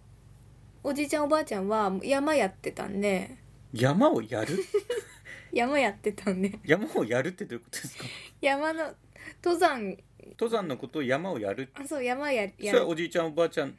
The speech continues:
Speaker 2: 用語みたいなことですか？
Speaker 1: うん、わかん-、小さい頃から山やってるからって <laughs> 言われてたかも。
Speaker 2: 山をやる。
Speaker 1: 山やってるって言わないですか？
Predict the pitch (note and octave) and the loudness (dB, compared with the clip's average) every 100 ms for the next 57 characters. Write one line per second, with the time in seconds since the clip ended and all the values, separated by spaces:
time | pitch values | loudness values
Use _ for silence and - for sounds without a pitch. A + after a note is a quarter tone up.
0 | _ C#3+ C3 - G2 - - - - - | _ 0 0 0 -8 -10 -14 -14 -16 -16
1 | - - - - - - - - - - | -14 -16 -18 -20 -20 -20 -20 -20 -20 -20
2 | - - - - - - C4+ C4+ E4+ E4 | -20 -20 -20 -20 -8 -2 0 2 4 2
3 | C4+ F4 F4 G4 F4 A3+ A3 A3 B3 D4+ | 2 2 4 4 2 -2 -2 0 2 2
4 | B3 - G#3+ G3+ F3+ A3+ F4+ F#4+ F4+ G#3+ | 2 2 0 2 2 0 2 0 2 0
5 | G3+ - C#4+ D4 C#4+ D#4 C4 G#3 A3 G3 | -2 -4 -2 0 0 0 -4 -6 -4 -2
6 | F#3 F#3 - - - - - A#2 C3+ G3+ | -4 -6 -14 -20 -20 -20 -8 0 2 4
7 | E4 C3 G#2 F#2+ G2+ - D4 F4 G4+ A#3 | 4 4 2 -2 -2 -6 -2 2 4 2
8 | A#3 - D4 D#4 - G#3+ G#3 C4 E4 C4+ | 0 -2 -2 -2 -6 -6 -2 0 0 0
9 | G3+ - - - - | -2 -4 -8 -8 -10